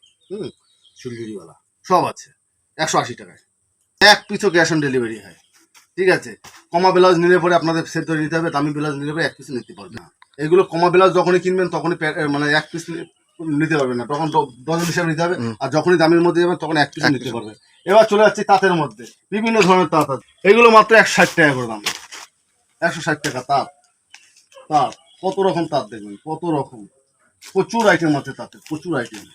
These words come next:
Speaker 1: প্রচুর আইটেম দেখুন তাঁত, প্রচুর আইটেম আছে। এবার চলে যাচ্ছে ল্যাপটপ। লোকে বলে, "কত দাম ল্যাপটপে?" আমার কাছে মাত্র নব্বই টাকা।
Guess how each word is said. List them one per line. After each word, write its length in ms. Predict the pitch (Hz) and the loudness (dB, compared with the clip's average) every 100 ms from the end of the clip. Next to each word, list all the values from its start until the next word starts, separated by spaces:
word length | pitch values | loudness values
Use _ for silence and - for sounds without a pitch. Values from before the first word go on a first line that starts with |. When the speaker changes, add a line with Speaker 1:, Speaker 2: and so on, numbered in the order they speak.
| _ _ _ _ _ _ | _ _ _ _ _ _
Speaker 1:
প্রচুর 320 | - 160 202 180 | -12 -8 -2 -2
আইটেম 260 | 135 127 | -2 -6
দেখুন 220 | 113 - - | -12 -14 -14
তাঁত, 160 | 104 98 _ _ _ - _ _ _ _ _ _ _ | -14 -16 _ _ _ -20 _ _ _ _ _ _ _
প্রচুর 320 | 175 165 214 | -6 -4 0
আইটেম 260 | 160 143 123 | 0 0 -4
আছে। 220 | 110 104 - _ _ _ | -8 -18 -20 _ _ _
এবার 200 | 156 220 220 | 4 6 6
চলে 100 | 226 | 4
যাচ্ছে 220 | 170 - | 4 4
ল্যাপটপ। 520 | 180 196 - 170 143 - - _ _ _ _ _ _ - - _ _ _ | 6 6 4 0 -2 -2 -16 _ _ _ _ _ _ -20 -20 _ _ _
লোকে 460 | 131 170 - 233 220 | 0 2 2 4 6
বলে, 260 | 202 214 202 | 6 4 4
"কত 220 | 208 - 175 | 2 0 4
দাম 160 | 165 | 6
ল্যাপটপে?" 500 | 151 147 - 139 120 | 6 4 -2 -8 -6
আমার 200 | 113 135 | -4 -2
কাছে 160 | 147 143 | -2 -4
মাত্র 300 | 143 143 156 | -4 -4 -4
নব্বই 340 | 127 110 123 | -10 -8 -10
টাকা। 240 | 113 101 | -10 -14